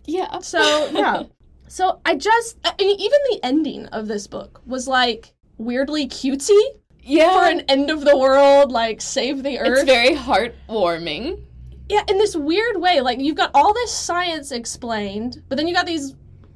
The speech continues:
Speaker 2: weird things that are glossed over in the plot, and then the whole emotional, psychological dimension of this character, like,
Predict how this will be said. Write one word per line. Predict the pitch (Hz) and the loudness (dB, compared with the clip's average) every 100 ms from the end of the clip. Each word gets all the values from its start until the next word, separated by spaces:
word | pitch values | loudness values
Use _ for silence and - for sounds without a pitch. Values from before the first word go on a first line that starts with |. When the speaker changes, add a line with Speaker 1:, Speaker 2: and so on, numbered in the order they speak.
| - | -18
Speaker 2:
weird | 233 262 294 285 | -8 -6 -4 -6
things | 359 320 | -6 -6
that | 269 | -4
are | 277 | -4
glossed | 240 247 330 - | -2 -2 -2 -4
over | 330 330 269 | -6 -4 -4
in | 240 | -6
the | 208 | -6
plot, | 208 202 196 226 226 | -8 -6 -4 -4 -2
and | 277 294 | -2 -2
then | 359 427 440 | -2 -2 -2
the | 247 269 | -2 -2
whole | - 370 403 - | 0 2 2 2
emotional, | 247 240 247 311 330 311 | 2 2 2 -2 -4 -4
psychological | 294 240 262 220 214 254 311 330 | -4 -6 -6 -2 -2 -4 -6 -6
dimension | 233 208 226 349 320 | -6 -6 -6 -6 -6
of | 240 220 | -6 -8
this | 226 | -10
character, | - 220 262 - 320 330 | -10 -10 -10 -10 -10 -8
like, | 262 233 226 | -4 -4 -6